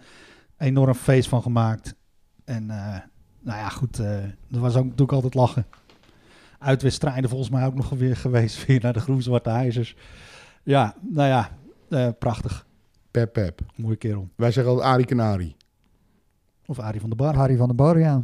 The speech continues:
Speaker 2: Arie van der Bar?
Speaker 3: Ja.
Speaker 2: Bananenbar.
Speaker 3: Ik weet niet, staat hij in de pijp, waar Gus' broer woont?
Speaker 2: Nee, nee, nee. Ik weet niet wat Barry nu doet. Hij zal ongetwijfeld bezig zijn, want stilzitten kan hij niet.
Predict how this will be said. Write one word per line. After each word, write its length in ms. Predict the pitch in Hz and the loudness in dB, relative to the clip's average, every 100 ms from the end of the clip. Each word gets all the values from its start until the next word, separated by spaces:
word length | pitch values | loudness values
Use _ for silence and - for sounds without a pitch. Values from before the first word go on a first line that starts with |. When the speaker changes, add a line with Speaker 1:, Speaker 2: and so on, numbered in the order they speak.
| - | -2
Speaker 2:
Arie 200 | - 147 | -2 0
van 120 | 160 156 | 2 4
der 80 | 170 | 2
Bar? 100 | 240 - | 0 -2
Speaker 3:
Ja. 300 | 165 165 110 - _ - | 2 2 0 -8 _ -8
Speaker 2:
Bananenbar. 580 | 113 127 123 98 90 - _ _ _ _ _ _ _ _ - - | -2 2 2 0 -4 -6 _ _ _ _ _ _ _ _ -20 -8
Speaker 3:
Ik 120 | 156 | 0
weet 140 | 139 156 | 2 4
niet, 120 | 160 | 4
staat 160 | 165 156 | 2 4
hij 80 | 170 | 4
in 40 | |
de 60 | 165 | 6
pijp, 360 | 175 160 208 160 180 | 6 6 4 -2 -2
waar 120 | 160 | 0
Gus' 220 | 170 165 | 4 6
broer 260 | 165 180 175 | 8 10 10
woont? 340 | 165 202 202 - - | 10 8 4 -8 -6
Speaker 2:
Nee, 340 | 127 123 87 - - | 0 0 -2 -8 -10
nee, 260 | 120 110 | -8 -6
nee. 160 | 90 107 82 _ _ _ _ - | -8 -10 -12 _ _ _ _ -2
Ik 60 | |
weet 100 | 160 | 2
niet 80 | 254 | 2
wat 80 | 240 | 2
Barry 180 | 214 202 | 2 4
nu 140 | 185 | 4
doet. 280 | 165 127 - _ _ _ _ _ _ _ - | 4 0 -4 _ _ _ _ _ _ _ -6
Hij 120 | 127 | 0
zal 100 | 156 | 4
ongetwijfeld 460 | 180 165 170 160 156 | 4 6 6 6 6
bezig 240 | 175 139 | 6 4
zijn, 200 | 123 123 | 2 2
want 120 | 147 | 0
stilzitten 460 | - 156 147 156 151 | 0 -2 0 -4 -4
kan 140 | 151 | -2
hij 80 | 123 | -2
niet. 260 | 104 85 | -2 -4